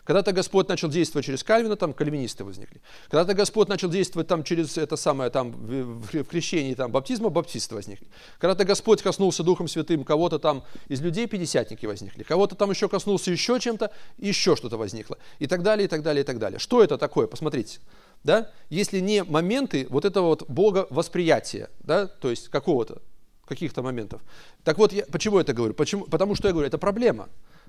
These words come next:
Проблема, потому что, э, размер, ну, Бога, он намного больше размера человека и его мышления, и его восприятия. Да?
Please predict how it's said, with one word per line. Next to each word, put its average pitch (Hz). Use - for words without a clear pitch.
Проблема, 190
потому 170
что, 156
э, -
размер, 170
ну, 160
Бога, 139
он 180
намного 190
больше 175
размера 160
человека 151
и 127
его 139
мышления, 139
и -
его 143
восприятия. 135
Да? 185